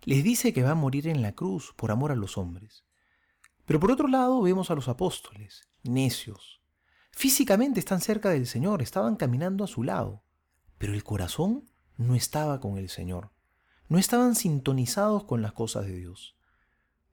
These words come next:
La madre de Juan y Santiago le pide a Jesús para que sus hijos ocupen los puestos de honor, sentarse a su derecha y a su izquierda. Es exactamente lo contrario de lo que, de lo que Jesús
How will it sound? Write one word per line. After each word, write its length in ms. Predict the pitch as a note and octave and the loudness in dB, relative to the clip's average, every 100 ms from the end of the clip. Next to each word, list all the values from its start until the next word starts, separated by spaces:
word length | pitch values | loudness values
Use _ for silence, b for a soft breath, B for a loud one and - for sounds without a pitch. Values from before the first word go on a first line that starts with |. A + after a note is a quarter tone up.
| _ | _
La 80 | G2 | -2
madre 280 | G#2+ A2+ A2+ | 0 2 0
de 100 | G2+ | -2
Juan 260 | - A#2 | 0 0
y 60 | A#2+ | 0
Santiago 520 | G#2 F#2 A2 D3 F3+ | -4 -4 -2 -2 -2
le 100 | G#2 | -4
pide 220 | - A#2 | -2 -2
a 60 | B2+ | -2
Jesús 480 | F#2+ - E3 - _ _ _ _ _ | -4 -6 -6 -8 _ _ _ _ _
para 180 | - C#3 | 0 0
que 100 | C3+ | 0
sus 260 | B2+ C3 - | -4 -4 -6
hijos 420 | G#3 B3 C4 - | -4 -4 -4 -6
ocupen 480 | - - F3+ F3+ E3 | -6 -2 0 0 0
los 140 | A2 | -2
puestos 400 | - C3+ B2+ A#2 | -2 -4 -2 -4
de 80 | G#2+ | -4
honor, 280 | A#2 D#3 C#3+ _ _ _ _ | -4 -6 -10 _ _ _ _
sentarse 560 | - C#3 C#3 A3+ B3 A#3 | -2 0 2 2 2 -2
a 20 | |
su 160 | - C3+ | 0 0
derecha 340 | B2 F#3 - | 2 0 0
y 60 | C#3 | -2
a 60 | |
su 100 | G#2+ | -2
izquierda. 540 | F#2 - G2 E2 G2 _ b b b b b - | -8 -8 -6 -6 -12 _ b b b b b -2
Es 220 | A3 A3+ | 2 4
exactamente 720 | G3 C4 C4 A3 A3 A#3 A3+ | 4 2 4 4 4 4 2
lo 120 | D#3+ | 2
contrario 500 | D#3 D3 D3 B3+ C#4 | 2 0 2 0 2
de 40 | A#3 | 2
lo 220 | D#3 C3+ | 2 2
que, 180 | C#3 - | -4 -2
de 120 | C3+ | 0
lo 120 | C3 | 0
que 120 | C3 | 0
Jesús 440 | B2 A#2+ C4 C#4 | 0 0 -2 -4